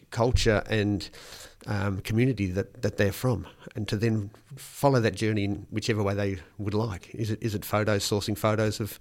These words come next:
of ancestors they've never seen? Are there documents and mentions in other books? Just things to p-, build that strengthening, and then to share that, or to paint it,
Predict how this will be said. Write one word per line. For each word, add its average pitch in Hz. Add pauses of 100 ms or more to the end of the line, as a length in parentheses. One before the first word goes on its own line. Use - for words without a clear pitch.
(100)
of 107
ancestors 107
they've 95
never 98
seen? 110 (500)
Are 110
there 101 (540)
documents 107
and 90 (200)
mentions 110
in 110
other 107
books? 113
Just -
things 185
to 131
p-, -
build 147
that 110
strengthening, 110 (480)
and 131
then 139
to 123
share 160
that, 113
or 113
to 107
paint 147
it, 120